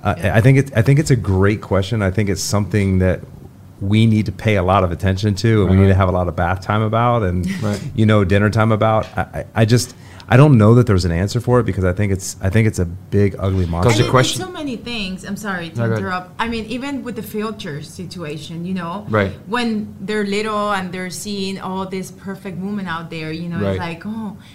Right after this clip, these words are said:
Speaker 2: you know, but I'm not this person." I personally decided, you know, not too long ago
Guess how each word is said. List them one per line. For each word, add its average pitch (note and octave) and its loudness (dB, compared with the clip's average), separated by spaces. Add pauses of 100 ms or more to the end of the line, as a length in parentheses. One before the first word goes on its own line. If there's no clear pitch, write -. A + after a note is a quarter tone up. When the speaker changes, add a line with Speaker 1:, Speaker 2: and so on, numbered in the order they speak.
(120)
Speaker 2:
you G3 -10
know, G3 -6
but G3 -8
I'm F#3 -6
not F#3+ -8
this A#3 -10
person." F#3 -10 (100)
I C#4+ 0
personally G3+ -10
decided, F3+ -8 (120)
you F#3 -12
know, E3 -10
not F#3 -8
too G3 -12
long G#3+ -6
ago E3+ -10